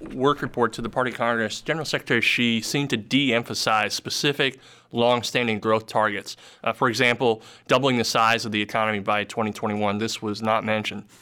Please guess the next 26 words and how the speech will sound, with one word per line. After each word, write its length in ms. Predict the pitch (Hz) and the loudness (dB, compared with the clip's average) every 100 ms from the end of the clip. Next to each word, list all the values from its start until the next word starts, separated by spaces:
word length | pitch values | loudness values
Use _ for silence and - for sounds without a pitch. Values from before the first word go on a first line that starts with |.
| _ - _ _ _ - - | _ -20 _ _ _ -20 -4
Does 160 | 165 | -2
this 200 | 202 202 | 0 -2
mean 220 | 175 165 143 | 0 0 -2
the 40 | |
party 320 | 131 - 135 | -4 -2 0
will 140 | 127 113 | 0 0
now 200 | 113 113 | 2 0
focus 440 | - 120 120 - | 0 -2 -2 0
on 260 | 113 107 107 - - - | 2 2 -2 -12 -20 -8
combating 480 | 113 107 107 117 110 | -4 0 0 0 0
the 80 | |
extensive 540 | 104 - 110 107 101 107 | -4 -4 -4 -4 -6 -2
debt 340 | 107 113 - _ _ | -2 -2 -4 _ _
that 100 | 123 | -2
exists 380 | 113 104 123 - | -2 0 -2 -2
in 80 | 113 | -6
the 60 | 107 | -4
system, 440 | - 120 147 127 | -4 -4 -4 -4
which 140 | 117 | -4
has 100 | 123 | -6
previously 500 | - 151 139 131 135 | -8 -6 -4 -4 -4
been 240 | 123 127 123 | -2 0 0
a 60 | |
political 480 | 120 123 120 127 123 | -2 -2 -2 -2 -2
no-go 460 | 113 110 113 113 120 | 0 0 0 0 0
zone? 320 | 139 131 | 0 0